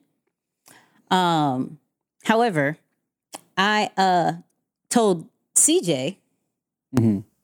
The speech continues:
Speaker 1: uh, I showed C J the, the update, and he's like, "This has to be the cutest dog I've ever seen." I know. This is why we're branding it.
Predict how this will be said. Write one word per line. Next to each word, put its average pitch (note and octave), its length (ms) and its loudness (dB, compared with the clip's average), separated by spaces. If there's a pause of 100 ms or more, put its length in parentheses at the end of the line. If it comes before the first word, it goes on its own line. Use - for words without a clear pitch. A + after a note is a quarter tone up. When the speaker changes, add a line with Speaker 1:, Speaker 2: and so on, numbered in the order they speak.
(380)
Speaker 1:
uh, D#3 380 0 (280)
I D#3+ 40 -2
showed A3 320 0
C A#3 180 0
J G3 140 0
the, F#3 240 -2
the F3+ 100 0
update, D#3 500 -2 (520)
and E3+ 600 2 (1080)
he's F3+ 220 0
like, D3 120 -6
"This G#3 160 0
has D#3+ 180 -2
to - 40 -10
be C#3 100 -4
the - 80 -6
cutest E3 400 -4
dog D#3+ 200 0
I've D3+ 120 -2
ever E3 160 -4
seen." F#3+ 360 0 (180)
I D3+ 120 -2
know. F#3+ 320 -2
This C#3+ 200 -2
is D#3 80 -2
why C3 140 -2
we're C#3 120 0
branding D#3+ 480 2
it. - 160 -10